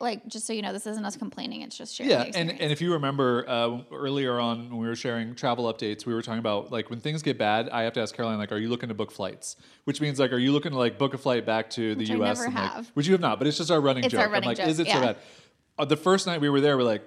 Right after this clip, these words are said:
Speaker 2: "Should we book a new Airbnb?" Like, we've had a contingency
Speaker 1: Yeah.
Speaker 2: plan and
Speaker 1: We,
Speaker 2: savings set
Speaker 1: this
Speaker 2: aside.
Speaker 1: was almost our first
Speaker 2: Yeah.
Speaker 1: ever, "Do we move Airbnbs?"
Speaker 2: But what we decided on, 'cause we did do a quick browse, and we're like, "I mean, there's literally nothing to move to." And also,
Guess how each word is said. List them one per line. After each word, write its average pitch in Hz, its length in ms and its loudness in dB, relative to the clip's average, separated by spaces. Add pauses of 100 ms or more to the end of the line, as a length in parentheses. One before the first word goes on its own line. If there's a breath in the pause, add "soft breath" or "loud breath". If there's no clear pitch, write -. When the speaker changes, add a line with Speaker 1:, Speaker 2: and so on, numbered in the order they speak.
(120)
Speaker 2:
"Should 135 200 0
we 131 80 2
book 117 160 0
a 123 60 -6
new 104 80 -4
Airbnb?" 98 580 -8
Like, 139 140 2
we've 180 160 2
had 185 200 2
a 190 60 2
contingency 151 640 0
Speaker 1:
Yeah. 139 100 -4
Speaker 2:
plan 123 320 -2
and 120 160 0
Speaker 1:
We, 285 80 0
Speaker 2:
savings 123 380 -2
set - 140 4
Speaker 1:
this - 120 0
Speaker 2:
aside. 113 320 2
Speaker 1:
was 147 140 -12
almost 262 760 0
our 220 140 -4
first 220 500 -8
Speaker 2:
Yeah. 220 140 4
Speaker 1:
ever, 190 360 0 (680 soft breath)
"Do 233 220 -4
we 220 320 -2
move 208 300 -6
Airbnbs?" 190 640 -2
Speaker 2:
But 165 360 2
what 156 160 8
we 170 140 2
decided 170 440 2
on, 135 180 2
'cause 131 180 -6
we 143 80 2
did 147 180 2
do 143 160 4
a 139 60 2
quick 147 180 -2
browse, 117 240 2
and 113 100 -8
we're 104 60 -4
like, 101 220 -8
"I 127 60 -6
mean, 113 120 -6
there's 98 180 -8
literally 98 360 -6
nothing 98 400 -8
to 107 120 -10
move 98 260 -6
to." 175 260 2
And 143 160 -6
also, 139 640 0